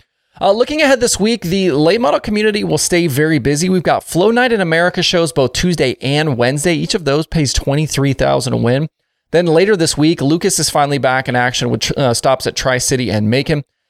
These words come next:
The Outlaws are at four eleven Thursday and then Talladega Friday and Saturday. And that Saturday show is fifty thousand to win. That should be a wild one there at Talladega.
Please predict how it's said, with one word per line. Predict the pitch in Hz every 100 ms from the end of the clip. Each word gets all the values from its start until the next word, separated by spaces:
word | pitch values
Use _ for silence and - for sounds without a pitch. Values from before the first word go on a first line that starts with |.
| _ _
The | 151 151
Outlaws | 175 214 214 202 165
are | 156 151
at | 123
four | - 185 226
eleven | 233 220 208 185
Thursday | - 185 175 151 127 120 120
and | 135
then | 127
Talladega | 120 - 156 165 160 147
Friday | 131 - 135 139 98
and | 117
Saturday. | - - 131 139 160 147
And | 135
that | 131 139
Saturday | - 143 160 190
show | - 175
is | - 147 -
fifty | - 175 175 - 180
thousand | 170 170 160 151 139 139
to | 135
win. | 113 135 127 120
That | 131
should | - 160 123
be | 123
a | 120
wild | 120 120 120
one | 110
there | 113 120
at | -
Talladega. | 117 120 113 107 113